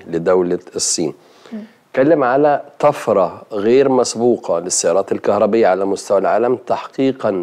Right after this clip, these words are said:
لمبدأ خفض الانبعاثات الكربونية السامة اللي بيسيطر على العالم، واللي بتوصل نسبته في حدود تلاتة وعشرين في المية من نسب التلوث على مستوى العالم هي من المركبات،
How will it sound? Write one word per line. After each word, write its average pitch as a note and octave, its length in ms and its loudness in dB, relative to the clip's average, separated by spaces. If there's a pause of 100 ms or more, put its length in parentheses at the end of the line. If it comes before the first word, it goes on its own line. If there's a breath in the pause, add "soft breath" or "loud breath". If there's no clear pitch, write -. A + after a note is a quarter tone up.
(120)
لمبدأ F2+ 1000 0
خفض B2+ 480 -4
الانبعاثات F2+ 640 -2
الكربونية G2+ 800 -4 (500 loud breath)
السامة G#2 540 2
اللي A#2+ 260 -2
بيسيطر G#2 640 0
على E2+ 200 0
العالم، B2 440 0
واللي B2 140 2
بتوصل B2 500 2
نسبته A#2 480 0
في G#2 160 -6
حدود A#2 380 0 (500 loud breath)
تلاتة A#2 380 2
وعشرين A2+ 500 2
في - 140 -6
المية A2+ 560 2
من G#2+ 220 -2
نسب A2 260 0
التلوث G#2 460 0
على G#2 100 0
مستوى G#2+ 340 0
العالم A2+ 420 2
هي B2+ 260 2
من A2+ 240 4
المركبات، G#2 680 0